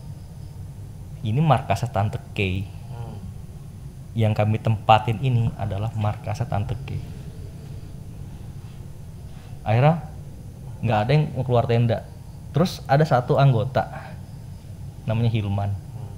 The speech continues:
Speaker 1: Dia penasaran liat kami bertiga kok diem, nggak ada ekspresi, nggak ngomong, diem aja. Setelah, setelah kami ngobrol tentang markas Tante Kay, terus kami diem. Dia sekarang nggak percaya. "Ah, nggak mungkin."
Speaker 2: Hmm.
Speaker 1: Akhirnya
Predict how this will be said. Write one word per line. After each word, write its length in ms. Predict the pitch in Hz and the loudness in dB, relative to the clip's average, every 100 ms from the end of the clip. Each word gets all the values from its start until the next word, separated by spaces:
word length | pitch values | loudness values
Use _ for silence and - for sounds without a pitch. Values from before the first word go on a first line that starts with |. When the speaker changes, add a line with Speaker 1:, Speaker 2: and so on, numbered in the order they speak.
| - - - - - - - - - - | -14 -12 -12 -12 -14 -14 -12 -12 -4 4
Speaker 1:
Dia 80 | 151 | 6
penasaran 320 | 151 127 151 | 8 8 8
liat 160 | 170 113 | 8 8
kami 160 | 123 | 6
bertiga 320 | 120 123 147 | 6 4 4
kok 160 | 156 - - - - | 4 -2 -6 -12 0
diem, 480 | 123 120 120 156 185 - | 6 8 8 6 4 2
nggak 80 | 117 | 4
ada 80 | 107 | 4
ekspresi, 400 | 104 101 101 135 - - - | 2 0 2 2 0 -6 -6
nggak 240 | 113 104 113 | 0 4 6
ngomong, 400 | 120 113 104 110 | 6 6 4 4
diem 240 | 120 143 | 4 4
aja. 240 | 180 139 120 - - - - - - - - - - | 4 2 0 -8 -12 -12 -12 -12 -12 -12 -12 -12 -2
Setelah, 240 | - 120 | 4 4
setelah 140 | 120 120 | 6 6
kami 80 | 120 | 6
ngobrol 400 | 113 117 113 - - | 6 6 4 0 -2
tentang 160 | 117 110 | 2 4
markas 240 | 107 117 | 2 2
Tante 160 | 113 110 | 0 0
Kay, 240 | 143 170 | 2 0
terus 80 | 170 | 2
kami 160 | 165 160 | 2 4
diem. 240 | 147 143 - - - - - - - - - - | 4 4 2 -6 -12 -14 -14 -14 -14 -14 -14 -8
Dia 160 | - 180 | 0 2
sekarang 160 | 151 190 | 4 4
nggak 160 | 139 | 2
percaya. 400 | 95 87 127 123 - - - - - - - | 0 0 0 0 -4 -10 -12 -14 -14 -12 -10
"Ah, 160 | - - - - - - - - - | -10 -10 -12 -12 -12 -12 -12 -12 -8
nggak 140 | - 92 | -2 0
mungkin." 320 | 95 - 120 | -2 -2 -4
Speaker 2:
Hmm. 480 | 107 - - 113 - - - - - - - - - - - - - - | -4 -8 -10 -10 -10 -12 -12 -12 -12 -12 -12 -12 -12 -10 -12 -12 -12 -10
Speaker 1:
Akhirnya 260 | - 120 180 | -2 0 0